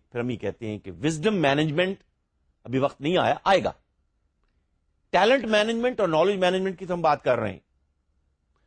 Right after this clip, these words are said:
اور دونوں ہم نے کہا کہ ایک انٹینجیبل اینٹیز ہیں۔ اگرچہ آئی ٹی کے لوگ نالج کو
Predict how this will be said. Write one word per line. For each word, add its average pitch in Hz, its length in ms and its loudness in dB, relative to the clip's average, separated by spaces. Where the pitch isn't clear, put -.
اور 123 120 -4
دونوں 180 300 2
ہم 208 80 2
نے 208 120 2
کہا 202 320 2
کہ 190 120 0
ایک 190 220 0
انٹینجیبل 135 840 0
اینٹیز 139 520 -8
ہیں۔ 110 180 -6
اگرچہ 131 420 -2
آئی 123 100 2
ٹی 143 160 -8
کے 123 100 -6
لوگ 127 260 2
نالج 131 320 0
کو 127 100 -4